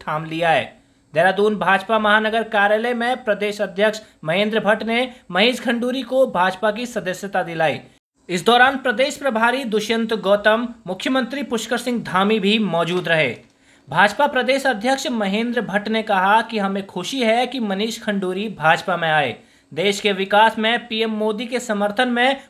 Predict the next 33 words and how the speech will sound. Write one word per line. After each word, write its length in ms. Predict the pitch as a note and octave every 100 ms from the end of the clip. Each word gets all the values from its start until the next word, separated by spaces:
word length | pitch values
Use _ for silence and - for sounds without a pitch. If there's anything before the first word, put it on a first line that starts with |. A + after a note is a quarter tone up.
| -
कांग्रेस 360 | A#3+ C#4 D4+
छोड़कर 420 | - A#3 A3+ B3+ A3+
भाजपा 440 | F3 G3 G3 G3+
में 120 | F3+
है। 280 | E3+ C3+ - _ _
मान 260 | D3+ F#3+ B3
सम्मान 420 | B3 A3+ A#3 B3
का 120 | A#3+ A#3+
पूरा 300 | A#3+ A3+ A#3
ध्यान 360 | D#3 F3 F#3
रखेंगे। 480 | F3 E3 F#3 F3 A#2+ - _ _ _ _ _ -
मनीष 340 | D#3+ C4 -
खंडूरी 360 | A#3+ A#3 C4+ D4
ने 100 | C#4+
कहा 380 | B3+ G#3 G#3 A#3+
कि 140 | B3
मैं 160 | B3+ B3+
प्रधानमंत्री 680 | A#3 F#3 G3+ A3+ A3 A3 B3+
मोदी 320 | G#3 F#3+ G3
से 120 | G#3 A3
प्रभावित 520 | G#3+ F3 E3 E3+ E3
हूँ, 420 | C#3+ A#2 - - D#3+
उनका 240 | F3 G#3+
उत्तराखंड 520 | G#3 G#3 A3 A3+ A#3+
से 180 | A#3+ B3+
विशेष 500 | A#3 E3 F#3+ G#3 G3 G3
लगाव 340 | E3+ D#3 D3+
है, 120 | C3+ G#2+ - _ _
राज्य 400 | C#3 E3 G3+ A#3
के 240 | B3 A#3+ B3
विकास 480 | F#3 F#3 G#3 B3 C4
में 100 | B3
उनका 300 | A3+ A3